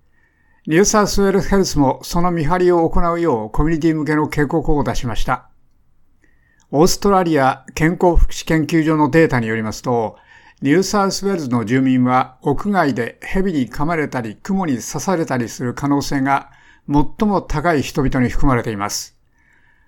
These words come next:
この夏の警告は、特に最近オーストラリアに到着した移民や、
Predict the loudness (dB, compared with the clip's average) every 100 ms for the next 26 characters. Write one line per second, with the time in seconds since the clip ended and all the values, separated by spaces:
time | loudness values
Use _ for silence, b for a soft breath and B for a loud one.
0 | _ _ _ 0 2 2 0 0 0 0
1 | 2 0 0 0 2 2 0 _ _ _
2 | -2 0 2 0 -2 _ _ -4 -2 -2
3 | -4 -2 0 -2 -2 0 0 0 -2 -4
4 | 0 0 0 -4 -6 -4 0 0 2 2
5 | 2 2